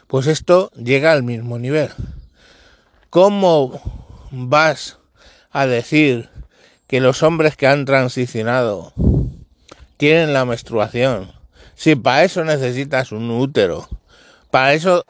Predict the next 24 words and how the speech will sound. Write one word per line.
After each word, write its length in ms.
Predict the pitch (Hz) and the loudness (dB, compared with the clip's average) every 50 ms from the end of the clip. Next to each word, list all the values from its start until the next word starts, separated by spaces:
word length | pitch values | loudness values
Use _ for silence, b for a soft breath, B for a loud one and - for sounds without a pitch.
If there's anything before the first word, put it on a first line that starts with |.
| _ - | _ -12
necesitas 680 | 143 143 160 160 147 135 131 135 139 131 143 135 123 | -6 -2 -2 -2 0 -2 -4 -4 -4 -4 -4 -4 -2
un 120 | 139 135 139 | -2 -2 0
endometrio, 960 | 135 139 135 127 123 117 107 113 127 135 131 120 127 113 107 101 95 85 - - - - _ b b b b b b b b b | 0 0 2 2 2 2 2 2 2 2 2 0 0 -2 -2 -2 -4 -4 -8 -12 -20 -20 _ b b b b b b b b b
que 200 | - 143 139 139 | 0 2 4 4
durante 400 | 135 135 135 135 135 123 - 123 | 4 4 4 2 2 0 0 0
el 100 | 117 113 | 0 0
mes 340 | 117 135 151 156 147 139 131 | 0 2 2 2 2 2 2
vaya 280 | 135 127 135 139 135 | 0 2 2 2 0
engordando 720 | 139 135 117 113 110 110 117 123 131 131 123 123 123 113 | 0 0 -2 -2 0 0 0 0 0 0 -2 -2 -4 -4
para 240 | 113 - 127 117 120 | -4 0 0 2 2
luego 260 | 127 135 143 143 143 | 4 2 2 2 0
tener 320 | 123 131 120 123 135 127 - | 0 -2 -4 -2 -4 -4 -4
que 120 | 139 131 | -6 -8
ser 220 | - - 143 139 | -6 -6 -6 -6
expulsado. 680 | 131 127 _ - 143 139 135 - - 113 92 - - - b b b b b b b b | -6 -6 _ -6 -4 -4 -4 -6 -8 -8 -8 -10 -12 -16 b b b b b b b b
Eso 280 | - 95 - - 127 | -10 -8 -4 -2 0
es 40 | 117 | 0
la 120 | 113 107 | 0 0
menstruación, 640 | 101 104 104 - - - 98 - - - 151 147 127 | -2 -4 -8 -8 -8 -10 -10 -8 -4 -2 -2 -2 -2
chicos. 640 | - - - 135 - - - - - - - - - - - - - - - - - _ b b b b b b b b b b b b b b b _ _ _ _ | -4 -8 -10 -10 -10 -10 -12 -12 -12 -12 -10 -4 0 2 2 2 0 -2 -6 -10 -14 _ b b b b b b b b b b b b b b b _ _ _ _
Pues 360 | - 123 113 110 107 107 110 | -2 0 0 2 0 -2 -4
no 180 | 113 127 131 131 | -2 -2 -2 -2
se 100 | 113 101 | -2 -4
sabe. 420 | 95 101 92 92 98 113 131 131 | -6 -6 -8 -6 -6 -8 -8 -10